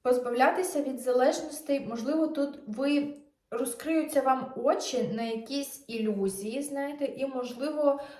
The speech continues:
оця от правда, вона не буде такою приємною. Але це карта як попередження, знаєте, все ж таки краще гірка правда, ніж солодка брехня.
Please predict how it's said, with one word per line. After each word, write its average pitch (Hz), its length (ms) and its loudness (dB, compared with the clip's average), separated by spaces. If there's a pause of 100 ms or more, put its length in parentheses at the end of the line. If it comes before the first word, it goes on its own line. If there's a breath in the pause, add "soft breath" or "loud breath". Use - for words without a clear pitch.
(120)
оця 262 420 0
от 247 200 -4
правда, 254 760 2
вона 240 200 -2
не 294 120 -2
буде 285 280 -2
такою 277 480 2
приємною. 226 960 0
Але 240 200 2
це 254 140 -2
карта 277 320 -2
як 247 160 -4
попередження, 247 760 0
знаєте, 254 360 -6
все 220 200 -4
ж 349 120 -6
таки 262 360 -2 (1300 loud breath)
краще 285 460 4
гірка 254 320 2
правда, 285 520 0
ніж 240 380 -2
солодка 254 460 2
брехня. 220 600 -2